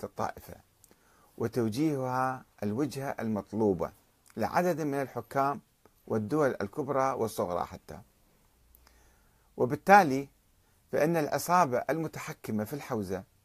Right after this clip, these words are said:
والمرتبطة بأجهزة الاستخبارات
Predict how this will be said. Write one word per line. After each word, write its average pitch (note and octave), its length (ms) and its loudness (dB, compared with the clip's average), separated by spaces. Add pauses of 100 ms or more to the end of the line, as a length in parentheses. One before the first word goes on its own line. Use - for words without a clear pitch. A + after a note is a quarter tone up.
(500)
والمرتبطة C3 960 4
بأجهزة C3 680 2
الاستخبارات B2 880 -2